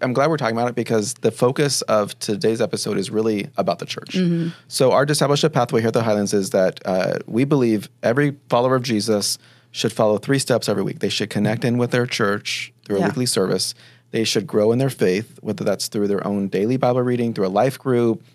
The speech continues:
Speaker 1: a recovery class, discipleship
Speaker 2: Mm-hmm.
Speaker 1: class. And then we don't just, you know, learn and sit. We actually wanna go make an impact. So we
Speaker 2: Mm-hmm.
Speaker 1: wanna make a difference. And so
Speaker 2: Mm-hmm.
Speaker 1: connect, grow, impact. You're overseeing a, a large part of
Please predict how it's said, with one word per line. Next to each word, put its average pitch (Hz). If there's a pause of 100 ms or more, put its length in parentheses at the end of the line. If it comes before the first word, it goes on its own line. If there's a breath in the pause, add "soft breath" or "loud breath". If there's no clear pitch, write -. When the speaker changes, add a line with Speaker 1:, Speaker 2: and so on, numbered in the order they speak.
(140)
Speaker 1:
a 90
recovery 135
class, 113
discipleship 98
Speaker 2:
Mm-hmm. -
Speaker 1:
class. 107 (520 loud breath)
And 123
then 180
we 175
don't 160
just, -
you 113
know, 92
learn 123
and 98
sit. 127
We 117
actually 120
wanna 98
go 98
make 95
an 101
impact. - (180)
So 117
we 107
Speaker 2:
Mm-hmm. 101
Speaker 1:
wanna 110
make 101
a 101
difference. -
And 180
so 170
Speaker 2:
Mm-hmm. 160
Speaker 1:
connect, 151
grow, 120
impact. 92 (360 loud breath)
You're 151
overseeing 143
a, 104
a 113 (260)
large 131 (120)
part 104
of 101